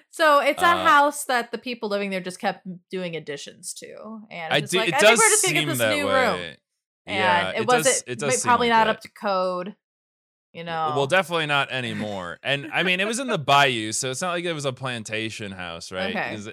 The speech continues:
Speaker 2: it's literally, it's literally built in a swamp. Like, it
Speaker 1: Okay.
Speaker 2: is not, <laughs> it
Speaker 1: So this
Speaker 2: is
Speaker 1: isn't, like, a nice mansion. It's, like, just a large house
Speaker 2: It's
Speaker 1: <laughs> with many
Speaker 2: large. It
Speaker 1: rooms.
Speaker 2: could, yeah, it could have been nice at one point, but it is definitely all busted up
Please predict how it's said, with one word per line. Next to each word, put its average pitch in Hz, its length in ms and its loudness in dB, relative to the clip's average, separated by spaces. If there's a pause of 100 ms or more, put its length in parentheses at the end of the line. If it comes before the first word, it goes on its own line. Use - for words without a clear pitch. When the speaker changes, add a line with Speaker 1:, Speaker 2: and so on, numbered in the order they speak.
(140)
Speaker 2:
it's 147 260 -6
literally, 180 460 0 (100)
it's 156 200 -8
literally 147 720 -8
built 123 480 -4 (720)
in 156 320 2
a 127 200 -2
swamp. 107 680 -6
Like, 123 200 -2
it 160 40 0
Speaker 1:
Okay. 170 80 0
Speaker 2:
is 156 140 -2
not, 151 200 0 (240)
<laughs> - 240 -20
it - 120 -4
Speaker 1:
So 285 100 2
this 339 220 4
Speaker 2:
is 370 160 4
Speaker 1:
isn't, 359 160 4
like, 294 140 4
a 226 80 4
nice 214 440 0
mansion. 160 500 -10
It's, 220 200 -10
like, 202 380 -6 (300)
just - 140 -8
a 190 60 -2
large 156 640 -8 (500)
house - 260 -10
Speaker 2:
It's 254 220 -2
Speaker 1:
<laughs> - 0 -
with 196 80 -6
many 185 60 -2
Speaker 2:
large. 160 520 2
It 131 120 -8
Speaker 1:
rooms. 214 180 -4
Speaker 2:
could, 269 300 -6 (200)
yeah, 370 220 -4
it 415 80 -10
could 302 160 -6
have 370 80 -6
been 147 180 -4
nice 113 280 -4
at 90 120 -6
one 110 200 -8
point, 82 260 -8
but 98 140 -4
it 127 120 -2
is 123 160 -2
definitely 90 520 -4
all 78 160 -6
busted 69 480 -12
up - 140 -18